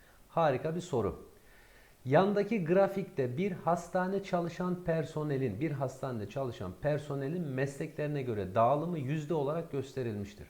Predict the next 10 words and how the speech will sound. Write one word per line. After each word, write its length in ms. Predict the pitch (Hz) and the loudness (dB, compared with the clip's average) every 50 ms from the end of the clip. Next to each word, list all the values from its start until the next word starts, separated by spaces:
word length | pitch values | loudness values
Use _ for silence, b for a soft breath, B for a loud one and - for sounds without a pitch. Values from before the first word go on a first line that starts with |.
| - - B B B B B B B B - | -20 -20 B B B B B B B B -2
Grafikte 520 | 131 135 147 151 - 170 - 196 196 180 | 2 2 2 2 2 -2 0 0 2 4
verilen 440 | 175 180 180 180 185 185 185 175 156 | 4 4 4 4 2 2 2 0 0
bilgiler 440 | 170 170 156 151 175 180 180 180 180 180 - - | -2 -2 -2 -2 2 2 4 2 2 0 -6 -12
çeyrek 760 | - - - 151 151 156 160 175 190 202 196 - - 123 117 | -10 -4 -2 -2 0 2 2 4 4 2 2 -2 -6 -4 0
daire 540 | 127 127 127 120 120 123 113 113 95 80 - - - - - - - - | 4 6 6 6 6 6 6 4 4 2 0 -6 -14 -20 -20 -20 -14 -8
grafiğinde 580 | 110 127 135 127 127 - 127 120 113 107 101 | -2 0 0 0 0 -2 -2 -2 -2 0 0
gösterilmek 720 | 101 120 131 131 131 - - 139 131 123 113 110 107 107 - | 0 0 0 0 0 -2 -2 -2 -2 -2 -2 -2 -4 -4 -6
istendiğinde 640 | 117 139 - - - 120 110 107 101 98 98 104 117 | -8 -10 -8 -6 -6 -4 -2 -2 -4 -4 -4 -4 -6
aşağıdaki 460 | 147 147 - 147 123 120 113 107 110 | -6 -4 -4 -4 -4 -4 -4 -6 -4
grafiklerden 800 | 127 147 147 139 - 143 - - 151 147 143 135 151 147 151 | -2 -2 -2 -2 -2 -6 -4 -2 0 0 0 0 0 -2 -2